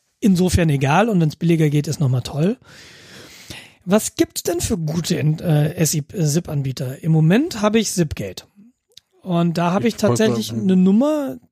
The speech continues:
Speaker 1: die noch in Marburg rauskommt. Also ich habe noch eine Marburger Festnetznummer. Und wenn mein Softphone an ist, und mein Softphone ist immer an, weil auf meinem iPhone läuft halt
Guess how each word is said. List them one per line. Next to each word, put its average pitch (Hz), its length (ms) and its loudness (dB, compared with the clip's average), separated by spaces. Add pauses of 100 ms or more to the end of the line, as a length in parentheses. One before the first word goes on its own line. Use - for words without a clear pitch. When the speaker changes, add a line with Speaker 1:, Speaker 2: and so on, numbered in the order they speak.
(200)
Speaker 1:
die 247 380 2
noch 220 200 -2
in 233 100 0
Marburg 190 400 4
rauskommt. 127 440 -6
Also 143 180 -4
ich 151 140 -2
habe 185 100 -6
noch 185 80 0
eine 160 100 4
Marburger 151 540 0 (420)
Festnetznummer. 247 760 0 (580)
Und 170 220 -2
wenn 175 120 4
mein 170 200 2
Softphone 170 400 -4
an 147 180 -2
ist, 294 140 -4
und 165 140 -6
mein 165 140 0
Softphone 165 340 -2
ist 131 120 -2
immer 208 280 2
an, 240 260 0
weil 170 280 2
auf 160 200 -8
meinem 160 140 -2
iPhone 165 420 -2
läuft 147 260 -2
halt 147 220 -4